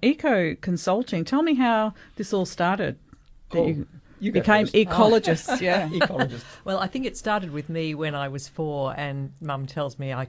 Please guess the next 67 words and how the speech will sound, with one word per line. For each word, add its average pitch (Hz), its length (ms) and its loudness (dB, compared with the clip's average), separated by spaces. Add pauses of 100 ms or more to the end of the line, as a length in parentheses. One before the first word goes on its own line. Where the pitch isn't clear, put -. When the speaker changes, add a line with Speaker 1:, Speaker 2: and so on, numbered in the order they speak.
(180)
Speaker 3:
couldn't 123 300 -12 (120)
tread 135 220 -8
on 123 120 -8
the 123 120 -10
ants 123 340 -10
on 127 80 -8
the 123 60 -10
pavement. 131 580 -8
So 135 140 -6
I - 40 -4
Speaker 1:
Yeah, 214 120 -4
Speaker 3:
think 208 120 2
it's, 220 80 4
Speaker 1:
I 254 80 6
can 339 220 -2
understand 220 520 4
that. 175 220 -2
Speaker 3:
you 262 100 -4
know, 240 100 2
it's, 196 200 6
Speaker 1:
Mm-hmm. 214 100 2
Speaker 3:
it's - 220 -2
a, 226 140 4 (120)
it's 196 200 -6
a 147 40 -2
lifelong 131 680 -4
complete 147 460 -6
obsession. 151 560 -4
I 127 60 -4
Speaker 1:
Yeah, 123 40 -6
Speaker 3:
think, 220 300 6
Mike, 190 220 0
that 180 160 -2
would 226 100 -6
be 165 60 0
Speaker 1:
yeah. 156 100 0
Speaker 3:
a - 20 -8
fair 165 180 -2
comment, 170 400 -4
wouldn't 208 280 -4
it? - 100 -12 (640)
Speaker 2:
Well, 226 200 4
yes, 156 200 0
it - 100 -8
would, 127 260 -2
yes. 123 260 -4
Speaker 3:
Yeah. - 80 -20
Speaker 2:
But, 139 120 0
I - 20 -2
mean, 139 220 -4
a-, 170 180 -2
as 180 140 2
a 151 80 -2
business, 127 520 -6
we're 117 120 -4
both, 113 540 -6
you 113 120 -14
know, 113 140 -14
went 117 180 -6
to 127 100 -8
university 120 520 -6
and 113 100 -8
studied 120 340 -8
zoology 120 480 -6 (120)
type - 260 -8
things. 143 380 -4
Speaker 1:
Yeah. 175 220 2